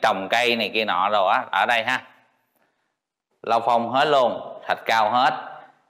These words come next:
Giữa nhà là có cái đèn rất là đẹp. Bên đây chúng ta sẽ có một cái cửa sổ lùa nè quý anh chị. Đó. Tại vì chị chủ xây hết đất nên, à, bên đây mình có làm một cái cửa lùa ha, rất là rộng. Cửa này cũng phải hai mét á.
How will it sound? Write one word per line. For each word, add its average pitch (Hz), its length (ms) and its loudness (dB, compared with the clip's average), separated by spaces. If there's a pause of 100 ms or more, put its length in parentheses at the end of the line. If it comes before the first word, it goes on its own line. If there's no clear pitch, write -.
(320)
Giữa 101 240 0
nhà 120 300 0
là 95 100 0
có 107 120 0
cái 123 140 -4
đèn 104 260 0
rất 123 100 0
là 131 80 0
đẹp. 92 220 0 (300)
Bên 113 180 0
đây 120 140 4
chúng 131 200 -4
ta 117 140 2
sẽ 104 200 0
có 131 140 2
một 127 200 0
cái 127 220 2
cửa 107 240 0
sổ 107 100 4
lùa 104 260 6
nè 92 100 0
quý 117 120 0
anh 120 60 -8
chị. 90 180 -2 (1080)
Đó. 107 160 -2 (720)
Tại 101 140 2
vì 113 80 4
chị 104 160 0
chủ 101 220 0
xây 131 140 0
hết 139 180 0
đất 165 160 2 (500)
nên, 120 260 0
à, 120 260 4
bên 120 160 0
đây 120 120 4
mình 101 180 -4
có 127 80 0
làm 117 160 2
một 95 100 -6
cái 131 100 -4
cửa 113 160 0
lùa 104 240 4
ha, 120 160 0 (500)
rất 147 120 0
là 127 140 2
rộng. 87 180 2 (580)
Cửa 104 160 2
này 131 140 2
cũng 110 80 -2
phải 117 140 0
hai 127 200 0
mét 127 200 0
á. - 100 -8